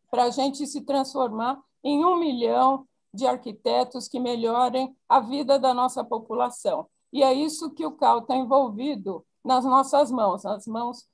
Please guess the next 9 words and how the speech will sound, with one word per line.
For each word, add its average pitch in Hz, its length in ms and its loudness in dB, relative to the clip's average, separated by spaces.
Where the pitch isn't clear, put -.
dessa 233 340 2
nova 233 340 0
gestão, 247 680 0
que 320 280 -2
tá 269 160 2
fazendo 254 360 2
uma 247 160 -2
gestão 233 400 -2
remota, 269 680 2